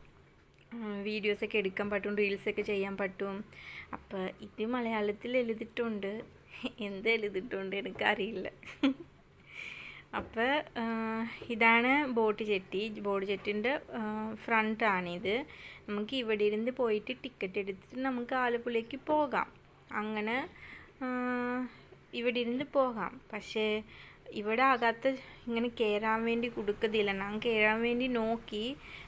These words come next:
പക്ഷേ കയറാൻ വേണ്ടി allowed ഇല്ല അങ്ങനെ പറഞ്ഞു. അപ്പോൾ ഞാൻ കയറിയില്ല. പക്ഷേ ഇപ്പം എന്നോട് ഹസ്ബൻഡ്, ആ, ഇങ്ങോട്ടില്ല.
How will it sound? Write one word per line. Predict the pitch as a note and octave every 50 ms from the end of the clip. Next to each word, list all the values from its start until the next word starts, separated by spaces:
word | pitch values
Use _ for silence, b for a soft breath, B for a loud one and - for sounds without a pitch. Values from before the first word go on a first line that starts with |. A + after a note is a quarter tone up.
| B -
പക്ഷേ | A3 G#3+ - - - A#3 A3+ A3+ A3+ A#3 - - A#3+
കയറാൻ | G#3+ G3+ G3+ G#3 G#3 G#3
വേണ്ടി | G#3+ G#3+ G#3 G#3+ G#3+ G#3+ A3 - - - - - G#3
allowed | G3+ G#3 G#3 G3+ G#3 A3+ A3 - -
ഇല്ല | A#3 G#3 G#3 G#3 G#3 G#3+ G3+ F#3+ - - -
അങ്ങനെ | G3+ G3+ G3+ G3+ G#3
പറഞ്ഞു. | G#3 G#3+ G#3 G3 F#3+ F#3+ F3+ F#3 F#3+
അപ്പോൾ | F#3 F#3 - F#3 G#3
ഞാൻ | A3 A3 G#3+ G#3+ G#3+ G#3+
കയറിയില്ല. | A3 A3 G#3+ A3 G#3+ G#3+ G#3+ A3 A3 G3 - - B B B B B B B B -
പക്ഷേ | G#3+ G3 - - A#3
ഇപ്പം | A#3+ A#3 A#3 - A#3+
എന്നോട് | A#3 A3 G#3 G#3 G3+ G#3 A3
ഹസ്ബൻഡ്, | A#3 A#3+ A#3 - - C4+ B3+ C4 B3+ B3+ C#4+ D4+ D4+ C#4 - -
ആ, | A#3+ A#3+ A#3+ A#3+ B3
ഇങ്ങോട്ടില്ല. | A#3+ A#3+ A#3+ A#3+ A#3+ A#3+ A#3 B3+ B3 A#3 G#3+ G#3 G3+ G3+ G#3 A3 A3+